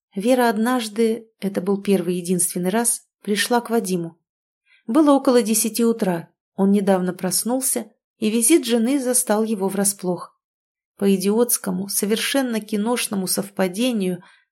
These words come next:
накануне вечером Вадим подцепил в баре девицу – и привёл её домой. Дело было не в сексе, не в физиологической потребности. Вадиму невыносимо было оставаться одному в пропахшей чужими запахами,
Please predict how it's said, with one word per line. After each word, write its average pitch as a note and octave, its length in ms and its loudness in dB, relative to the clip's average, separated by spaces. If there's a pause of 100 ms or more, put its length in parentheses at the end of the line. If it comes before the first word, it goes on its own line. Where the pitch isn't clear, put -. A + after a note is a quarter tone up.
накануне A3+ 640 0
вечером G3+ 640 -4 (100)
Вадим A#3 440 -2
подцепил A#3 640 -2
в G3 140 -6
баре G#3+ 280 2
девицу – G3 680 -4 (280)
и G3 80 0
привёл G#3 400 0
её F#3+ 280 -4
домой. F3 500 -4 (760)
Дело A3+ 300 4
было G#3+ 220 4
не G3 160 2
в G3+ 60 -4
сексе, - 580 -4 (200)
не A3+ 140 -4
в - 20 -12
физиологической A#3 1000 0
потребности. F#3 880 -4 (480)
Вадиму G3+ 480 0
невыносимо G3+ 720 0
было G3 240 4
оставаться G3 640 0
одному G3 600 0 (240)
в - 160 -20
пропахшей G3+ 640 -2
чужими F#3+ 480 -2
запахами, F#3+ 760 -4